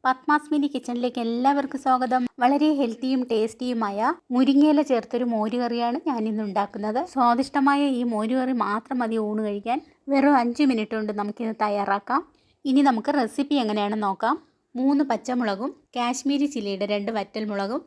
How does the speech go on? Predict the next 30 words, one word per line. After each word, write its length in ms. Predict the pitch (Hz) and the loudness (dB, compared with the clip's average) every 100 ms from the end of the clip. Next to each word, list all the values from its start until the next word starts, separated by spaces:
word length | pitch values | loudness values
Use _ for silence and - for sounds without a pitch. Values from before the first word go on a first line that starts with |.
| _ | _
നാല് 320 | 226 240 277 285 | -2 2 2 2
ചെറിയ 340 | 247 202 220 | 0 -2 -2
ഉള്ളി 160 | 208 220 | -2 -2
വട്ടത്തിൽ 480 | 208 - 220 262 262 | -2 -4 -4 -2 -2
കട്ട് 160 | 202 214 | -2 -2
ചെയ്തതും 360 | 202 202 254 415 | -2 -2 -2 -2
എടുത്തിട്ടുണ്ട്. 560 | 247 247 233 208 196 | -2 0 -4 -2 0
ഇനി 360 | 269 370 254 269 269 | 2 2 0 2 2
കറിക്ക് 300 | 277 247 254 | 2 2 2
ആവശ്യമായ 720 | 214 220 247 202 190 208 349 - | 2 -2 -6 -4 -4 -2 -2 -2
രണ്ട് 260 | 240 247 247 | 0 2 4
പിടി 180 | 285 277 | 4 2
മുരിങ്ങയില 500 | 269 220 240 247 254 | 0 -2 -2 -2 0
ഞാൻ 220 | 240 208 | -2 -2
എടുത്തു. 380 | 202 202 269 392 _ - | -4 -4 -6 -6 _ -4
കുറച്ച് 320 | 269 269 294 | -2 0 2
വെള്ളത്തിൽ 440 | 247 208 208 262 254 | 2 2 0 -2 -2
നന്നായി 380 | 240 240 269 | 0 2 2
കഴുകിയെടുത്ത് 760 | 285 233 214 226 220 190 247 370 - - | 2 0 -2 -2 -2 -4 -6 -6 -8 -10
വെള്ളം 280 | 240 233 233 | -4 -2 0
തോർത്തിയെടുക്കാം. 560 | 220 208 208 190 269 277 | -2 -4 -6 -2 2 2
ഇനി 80 | |
ഇതുപോലെ 360 | 233 247 262 262 | 2 -2 -2 0
ഒരു 160 | 240 220 | 0 -2
ബൗൾ 280 | 208 208 | -2 -2
നിറയെ, 420 | 220 208 185 196 330 - _ - | -2 -4 -4 -6 -8 -10 _ -4
അധികം 360 | 254 254 294 269 | 0 2 4 4
പുളിയില്ലാത്ത 580 | 226 220 214 190 190 269 392 _ _ _ | 2 0 0 -2 -2 -2 -4 _ _ _
കട്ടത്തൈര് 480 | 254 247 254 220 185 | -2 -2 -2 -2 -2
എടുക്കുക. 340 | 180 180 185 | -4 -6 -2